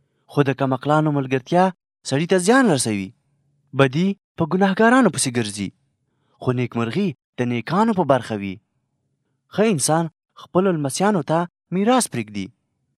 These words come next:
خو د ګناهګارانو شتمني نیک انسان ته پاتې کیږي. که د خوارانو خواره ځمکه ډیر خواړه ورکوي، خو بې انصافه خلک دا هر څه هم جارو کوي. څوک چې د خپل زوی نه د ادب لښته لرې ساتي،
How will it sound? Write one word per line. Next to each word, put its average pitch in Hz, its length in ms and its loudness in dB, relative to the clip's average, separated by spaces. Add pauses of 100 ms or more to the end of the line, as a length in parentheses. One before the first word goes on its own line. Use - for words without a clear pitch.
(200)
خو 147 100 -2
د 143 160 -2
ګناهګارانو 139 720 2
شتمني 147 400 0 (360)
نیک 233 280 -2
انسان 226 340 0
ته 151 40 2
پاتې 113 320 -4
کیږي. 101 280 -6 (880)
که 151 140 0
د 151 120 -2
خوارانو 185 480 2
خواره 196 240 2
ځمکه 180 360 0 (460)
ډیر 180 220 0
خواړه 208 260 4
ورکوي، 147 420 2 (600)
خو 123 80 -6
بې 123 120 -2 (100)
انصافه 139 400 -4
خلک 190 280 0 (320)
دا 131 80 2
هر 160 200 -2
څه 196 200 -2
هم 233 180 0
جارو 113 240 -2
کوي. 95 220 -6 (720)
څوک 135 180 2
چې - 120 -2
د 127 120 -4
خپل 151 260 0
زوی 202 180 4
نه 143 140 2 (400)
د - 180 2
ادب 160 260 -2
لښته 196 300 2
لرې 196 260 4
ساتي، 123 280 -2